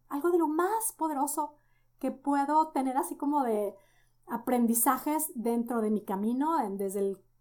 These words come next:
que aprendí a lograr mi peso ideal, desde que me pude darme cuenta de que soy capaz de lograr lo que me propongo, uno de los grandes aprendizajes es que el perfeccionismo siempre aparece y que no hay que hacerle caso. Literal,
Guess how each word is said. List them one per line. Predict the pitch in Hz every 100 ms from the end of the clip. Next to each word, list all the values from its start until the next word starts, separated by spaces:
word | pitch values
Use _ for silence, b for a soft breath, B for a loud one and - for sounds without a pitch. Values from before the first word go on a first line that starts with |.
| _ -
que | 208
aprendí | 208 214 214 247
a | 294
lograr | 262 220 226
mi | 262
peso | 240 254
ideal, | 214 185 220 247
desde | 233 214 202 208
que | 214
me | 196
pude | - 262 277
darme | 277 247 233
cuenta | 240 226 233
de | 214
que | 208
soy | - 262 247
capaz | 277 277 240 220 - _ _ _ _ _ _ _ _
de | 226 233
lograr | 220 220 262
lo | 277
que | 226
me | 208
propongo, | 202 185 269 311 285 202 - B B B
uno | 277 311
de | 320
los | 254
grandes | 226 254 294 294
aprendizajes | 262 220 190 185 269 269 220 190 -
es | 240 233 - _ _ _ _ _
que | - 202 - _
el | 214
perfeccionismo | 202 214 220 220 214 226 269 285 302 302
siempre | - - 262 285 277
aparece | 269 - 202 247 - 294 - _ _ _ _
y | 226
que | 226
no | 214 220
hay | 226
que | 277
hacerle | 277 226 196 190
caso. | 185 - - - _ _ _ -
Literal, | 226 226 240 277 285